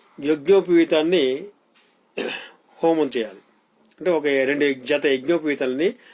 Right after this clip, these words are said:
ఆ బ్రహ్మగ్రంథి, బ్రహ్మగంటు అంటే బ్రహ్మముడిని ఇప్పేసి దాన్ని నేతిలో ముంచి, ఆ, దానికి సంబంధించిన మంత్రంతో అగ్నిలో హోమం చేస్తాం. యజ్ఞోపవీత హోమం చేసిన తర్వాత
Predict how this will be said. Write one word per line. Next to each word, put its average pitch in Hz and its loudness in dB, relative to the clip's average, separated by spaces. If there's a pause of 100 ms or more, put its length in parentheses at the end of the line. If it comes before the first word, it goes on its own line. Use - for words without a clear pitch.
(140)
ఆ 135 -4
బ్రహ్మగ్రంథి, 139 -2 (220)
బ్రహ్మగంటు 135 -2
అంటే 113 -8
బ్రహ్మముడిని 143 -2
ఇప్పేసి 143 -4 (420)
దాన్ని 143 -2
నేతిలో 151 0
ముంచి, 135 -4 (680)
ఆ, 151 0
దానికి 143 -2
సంబంధించిన 143 -4
మంత్రంతో 156 -2 (840)
అగ్నిలో 156 -2
హోమం 139 -2
చేస్తాం. 104 -10 (640)
యజ్ఞోపవీత 180 2
హోమం 160 2
చేసిన 139 -2
తర్వాత 113 -6